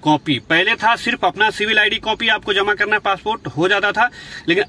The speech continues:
अब आपके कपिल का भी जो है civil आईडी लगेगा, तब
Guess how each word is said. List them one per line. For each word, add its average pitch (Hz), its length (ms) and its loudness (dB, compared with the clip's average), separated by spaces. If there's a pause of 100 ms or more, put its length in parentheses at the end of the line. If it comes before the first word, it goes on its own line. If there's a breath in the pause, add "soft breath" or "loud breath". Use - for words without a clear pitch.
अब 247 200 2
आपके 226 380 4
कपिल 208 420 -2
का 214 200 0
भी 208 160 2
जो 196 120 0
है 202 340 4 (360 loud breath)
civil 208 260 0
आईडी 196 220 2
लगेगा, 196 520 2
तब 185 320 0